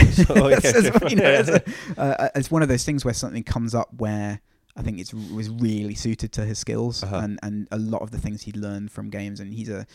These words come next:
Speaker 2: you know, he, he, he, we often kind of would talk about him as a designer, but he's a phenomenal coder and, and very unusual as a coder. He's very,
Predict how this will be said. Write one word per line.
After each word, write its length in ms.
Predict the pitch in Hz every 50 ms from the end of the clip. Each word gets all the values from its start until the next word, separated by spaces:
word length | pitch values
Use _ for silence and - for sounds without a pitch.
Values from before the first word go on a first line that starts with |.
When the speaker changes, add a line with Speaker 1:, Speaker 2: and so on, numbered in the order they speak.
| - - - - -
Speaker 2:
you 40 | 202
know, 140 | 190 170 165
he, 180 | - - - -
he, 260 | 147 - - 143 131 -
he, 60 | -
we 160 | 131 147 147
often 220 | 151 143 - 131 113
kind 100 | 127 120
of 60 | 110
would 100 | 113 -
talk 180 | - 127 117 -
about 180 | 113 113 -
him 180 | 117 120 110 107
as 100 | 104 107
a 60 | 107
designer, 340 | 104 110 113 120 117 110 107
but 100 | 98 104
he's 120 | 113 107
a 40 | 117
phenomenal 520 | - - 165 180 196 185 151 123 113 104 104
coder 340 | - - 117 110 104 104 101
and, 180 | 101 85 - - -
and 160 | 113 113 113
very 440 | 107 131 131 127 123 120 113 110 107 - - - - -
unusual 540 | 131 123 127 127 131 127 117 123 113 110
as 80 | 107 104
a 60 | 110
coder. 300 | - - 104 107 101 101
He's 220 | 98 - 110 104 -
very, 480 | - 110 107 104 104 101 101 101 104